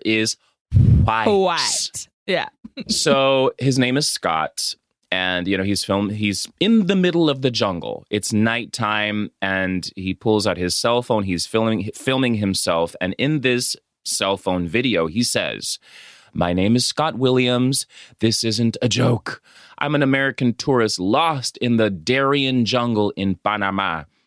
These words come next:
Speaker 1: Something is chasing us. If you watch this video, please get it to someone who can help us."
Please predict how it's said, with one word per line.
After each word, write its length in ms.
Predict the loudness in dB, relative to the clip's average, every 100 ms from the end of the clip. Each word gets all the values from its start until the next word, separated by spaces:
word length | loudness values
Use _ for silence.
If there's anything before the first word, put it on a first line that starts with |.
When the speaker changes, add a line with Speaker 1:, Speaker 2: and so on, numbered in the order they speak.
| _ _ -4
Speaker 1:
Something 440 | -2 -2 -2 0
is 200 | 0 -2
chasing 540 | -2 -2 0 0 -2 0
us. 540 | -2 -2 -4 -4 -6
If 160 | -4 0
you 120 | 0
watch 420 | 2 0 0 -2
this 220 | -2 -4 -2
video, 360 | 0 2 2
please 540 | 0 -4 -2 0 0 -2
get 160 | -2
it 140 | -2 -4
to 80 |
someone 380 | -4 -2 0 0
who 140 | 0 -2
can 160 | -4
help 340 | -2 -4 -2 0
us." 380 | 0 0 -4